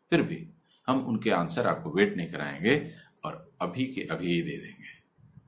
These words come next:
आप ध्यान से क्वेश्चन सुनेंगे और उसका आंसर अपने मन में रखेंगे, हमारे आंसर से अपने आंसर मैच करा लेंगे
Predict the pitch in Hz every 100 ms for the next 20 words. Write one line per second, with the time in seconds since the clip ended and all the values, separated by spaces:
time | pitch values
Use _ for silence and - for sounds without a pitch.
0 | _ _ _ _ _ _ _ _ _ -
1 | - - 107 107 - 101 90 92 82 90
2 | 104 117 127 156 - - _ _ _ _
3 | - 85 - - - 76 80 95 80 -
4 | 71 101 113 110 110 - 110 113 135 -
5 | - _ _ _ 90 90 82 78 78 90
6 | 82 87 - 76 71 - - 95 110 117
7 | 113 113 113 117 139